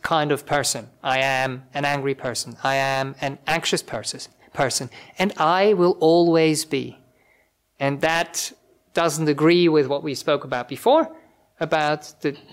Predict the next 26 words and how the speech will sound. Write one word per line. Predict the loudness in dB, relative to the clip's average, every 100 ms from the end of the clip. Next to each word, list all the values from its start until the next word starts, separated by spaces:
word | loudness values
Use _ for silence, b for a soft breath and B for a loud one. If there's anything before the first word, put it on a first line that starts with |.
| -16 -4
transientness, | 0 2 2 2 0 -2 -8 -4 -6 -8 _ -6
about | -2 0 0 -4 -4
the | -2 -2 B B _
changeability | -4 -2 0 0 0 2 4 4 2 -4
of | -8
things. | -10 -16 -16 -16 -16 -18 _ _ -2
So | 2
these | 2 0
things | 0 -2 0
change. | 2 2 0 -6 -16 -18 b b b 0
We |
are | 2 2
anxious | 0 -4 -4 -2
at | -4 0
times, | 0 0 -2 -10 -14 _
but | -2 0
we | 2 4
are | 2
actually | 2 -2 -4 -2
quite | -2 -2
confident | -6 -10 -8 -4 -4 -4 B B -4
and | 0
certain | 2 2 0 -4
at | 0
other | 0 0
times. | -2 -6 -10 -10 -10